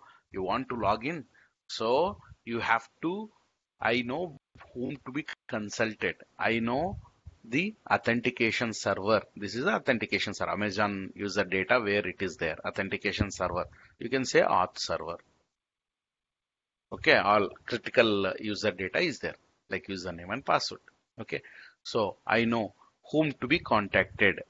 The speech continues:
Okay, so the request will be sent directly to the Amazon, uh, authentication server.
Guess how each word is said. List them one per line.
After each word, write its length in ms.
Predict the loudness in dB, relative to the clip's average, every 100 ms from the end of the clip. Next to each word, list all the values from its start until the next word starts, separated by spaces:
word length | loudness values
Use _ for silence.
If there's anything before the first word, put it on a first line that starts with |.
| -4
Okay, 320 | 2 10 8 8 _ _ _
so 400 | 0 8 8 8 -6 -20 _
the 140 | 8 8
request 680 | 8 2 2 10 10 10 4
will 320 | 8 8 8
be 180 | 4 4
sent 680 | 6 6 10 8 8 4 2 0 -8 4
directly 720 | 8 8 8 4 2 0 0 -2
to 100 | -2
the 220 | -2 -2 -4
Amazon, 520 | -4 -2 0 -2 -2 _ _ _ _ _ _ -2
uh, 760 | 2 4 2 -2 -4 -4 -4 0
authentication 840 | 0 0 -2 0 0 0 0 -2 -8 -20 _ -8
server. 380 | -4 -4 -4